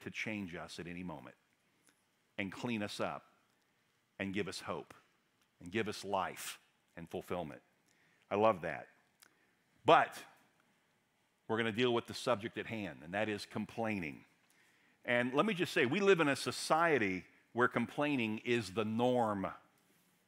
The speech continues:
It's just the way it is, okay? I mean, look at the cancel culture. Look at the woke. All that stuff, all of that comes out of a spirit of complaining. In the church,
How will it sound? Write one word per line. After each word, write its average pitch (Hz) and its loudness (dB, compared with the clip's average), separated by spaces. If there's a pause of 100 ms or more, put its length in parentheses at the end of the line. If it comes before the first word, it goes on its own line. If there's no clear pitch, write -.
(1300)
It's 104 -2
just 135 2
the 143 4
way 139 12
it 139 10
is, 151 10 (520)
okay? 123 0 (200)
I 107 0
mean, 117 2
look 160 6
at 185 2
the 165 2
cancel 170 4
culture. 110 0
Look 131 2
at 170 2
the 156 8
woke. 156 8 (1120)
All 151 8
that 180 8
stuff, 175 8 (240)
all 196 12
of 139 8
that 98 4 (300)
comes 113 0
out 110 6
of 104 2
a 101 -4
spirit 120 -2
of 104 -6
complaining. 78 -8 (1800)
In 113 0
the 107 -2
church, 170 4